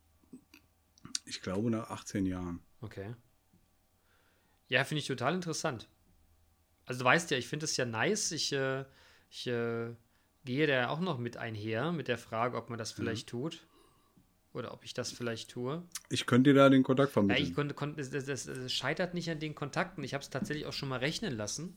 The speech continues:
Speaker 2: was für mich, was für mich Sinn macht. Und ich habe einen, äh, einen, einen, einen, einen sehr, sehr guten Freund, äh,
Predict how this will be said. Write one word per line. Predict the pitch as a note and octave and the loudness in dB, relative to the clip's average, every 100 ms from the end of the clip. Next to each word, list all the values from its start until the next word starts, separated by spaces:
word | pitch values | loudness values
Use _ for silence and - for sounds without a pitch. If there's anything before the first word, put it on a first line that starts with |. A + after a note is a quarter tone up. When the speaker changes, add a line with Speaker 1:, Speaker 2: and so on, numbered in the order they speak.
| - - - | -20 -20 -12
Speaker 2:
was | B2 A#2+ | -8 -8
für | - B2 | -8 -8
mich, | A#2 - - | -6 -10 -8
was | C#3 - | -8 -8
für | B2+ | -6
mich | A#2+ A#2 - | -8 -10 -10
Sinn | A#2+ C3 F#3 | -4 -2 -2
macht. | B2 D3+ - A#2+ | 0 -2 -4 -12
Und | A#2 | -6
ich | A2+ | -2
habe | C3+ C3 | 0 0
einen, | B2 A#2 A2+ | -4 -6 -8
äh, | A2 | -8
einen, | A2 A2+ A2 | -8 -10 -10
einen, | A2 G#2 G#2 - - - - | -10 -10 -12 -14 -18 -18 -12
einen, | A2 | -10
einen | G2+ G#2+ | -8 -4
sehr, | A2+ E3+ | 2 2
sehr | F3+ D#3+ | 2 0
guten | D3 C#3+ | -2 -8
Freund, | - A#2+ C3 F3+ E3 | -4 0 0 0 -2
äh, | C3+ C3+ | 0 0